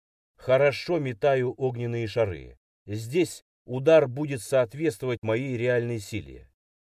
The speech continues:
Не повезло тем, у кого фаерболы плохо получаются.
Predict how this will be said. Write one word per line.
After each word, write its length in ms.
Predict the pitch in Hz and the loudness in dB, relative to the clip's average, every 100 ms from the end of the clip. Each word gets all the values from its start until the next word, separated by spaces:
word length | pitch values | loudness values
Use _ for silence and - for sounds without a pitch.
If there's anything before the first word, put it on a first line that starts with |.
| _ _ _ _ | _ _ _ _
Не 180 | 113 151 | -4 -2
повезло 580 | 170 170 180 151 156 101 | -2 -2 -4 -2 0 0
тем, 360 | 131 151 123 - _ | 2 2 2 -4 _
у 100 | 117 | -4
кого 260 | 120 139 139 | 2 2 2
фаерболы 680 | - 127 123 131 147 135 127 | 0 2 2 0 0 0 -2
плохо 380 | 135 135 104 87 | -2 -2 -2 -6
получаются. 880 | 90 85 - 76 65 - 67 60 | -10 -10 -10 -12 -12 -16 -18 -20